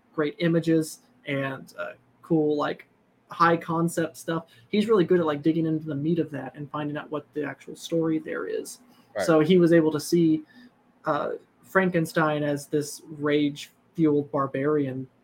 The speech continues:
Speaker 1: figure and being like, "Oh, yeah, maybe there's some stuff in the original novel that didn't get explored to its fullest extent. Maybe,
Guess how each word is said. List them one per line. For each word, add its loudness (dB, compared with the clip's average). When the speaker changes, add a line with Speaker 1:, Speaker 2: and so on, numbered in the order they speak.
Speaker 1:
figure -4
and -2
being 0
like, -2
"Oh, 2
yeah, 0
maybe 4
there's 2
some 0
stuff 0
in 4
the 4
original 0
novel 0
that -4
didn't -4
get 0
explored -4
to -2
its -6
fullest -6
extent. -12
Maybe, 0